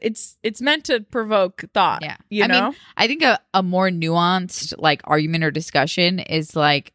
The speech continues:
Speaker 2: would you rather deal with poverty, poverty problems or money problems?
Speaker 1: Yeah.
Speaker 2: That's a more nuanced question.
Speaker 1: Yeah.
Speaker 2: And we won't talk about that on the podcast, but I think that's a more fair discussion.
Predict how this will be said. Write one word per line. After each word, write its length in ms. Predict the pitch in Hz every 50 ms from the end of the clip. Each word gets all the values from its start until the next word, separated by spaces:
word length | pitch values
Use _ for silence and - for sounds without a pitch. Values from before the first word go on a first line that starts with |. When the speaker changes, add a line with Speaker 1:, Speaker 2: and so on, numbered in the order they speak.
| _ - 170
Speaker 2:
would 180 | 170 165 156
you 80 | 156 151
rather 320 | 151 160 156 151 160 156 156
deal 360 | 156 151 147 147 147 147 143
with 180 | 143 147 _
poverty, 520 | - 151 143 156 160 165 170 175 185 175 - _ -
poverty 460 | - 175 143 147 170 180 185 208 214
problems 840 | - 262 226 226 233 247 254 254 262 277 285 285 - - - - - _ _ _ _ _ _ _ _ _ -
or 140 | 170 170 151
money 260 | 156 156 151 147 143
problems? 640 | - 139 82 - - - - - 202 202 - - -
Speaker 1:
Yeah. 300 | 196 180 180 143 113 202 - _ _ _ _ _ _ _ _ _ _ _ _ _ _ _ _ _ _ - _ _ _ _ - - _ _ _ _ _ _ _ _ _ _ _ _ _ _ _ -
Speaker 2:
That's 220 | - 160 165 -
a 40 | 170
more 100 | 165 151
nuanced 380 | 151 151 143 139 151 156 - -
question. 440 | - - 165 - - - 151 175 185
Speaker 1:
Yeah. 280 | 202 - - 78 - 208 _ _ _ _ _ _ -
Speaker 2:
And 140 | 170 180 175
we 80 | 170 165
won't 240 | 165 160 156 160
talk 140 | - - -
about 180 | - - - -
that 160 | - - -
on 100 | 82 80
the 80 | 82 -
podcast, 520 | - - - - - - - - - - -
but 200 | 151 143 - _ -
I 40 | - - - _ -
think 160 | 143 147 147
that's 200 | 143 143 139 -
a 40 | 139
more 440 | 143 143 135 113 85 101 175 180 185 _ _ _ _ _ _ _ _ _ _ _ _ _ _ _ _ _ _ -
fair 280 | - - 202 151 139 135
discussion. 640 | 139 151 - - - - 170 - - - - 185